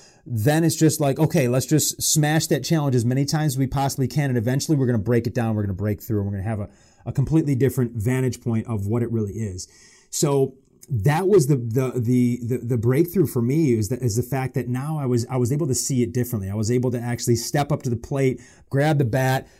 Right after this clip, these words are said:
and, and, and just get ready to swing, you know, and get ready to swing. And when I miss the ball, boom, the bat's right back. I'm ready to rock and roll again. I'm just gonna keep swinging. It's a new opportunity for discovery.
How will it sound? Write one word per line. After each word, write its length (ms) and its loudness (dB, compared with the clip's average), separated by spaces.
and, 240 -2
and, 200 0
and 180 2
just 140 2
get 140 2
ready 220 4
to 60 2
swing, 540 -2
you 80 0
know, 160 0
and 80 0
get 120 0
ready 140 -2
to 80 0
swing. 320 -2
And 100 0
when 100 2
I 100 0
miss 220 0
the 80 0
ball, 400 2
boom, 320 4
the 60 -2
bat's 300 0
right 180 2
back. 300 -2
I'm 140 -2
ready 120 2
to 60 2
rock 220 0
and 120 0
roll 180 2
again. 400 -2
I'm 80 -2
just 120 -2
gonna 120 2
keep 240 -4
swinging. 380 -2
It's 120 -2
a 60 2
new 440 2
opportunity 560 -2
for 180 -2
discovery. 840 -4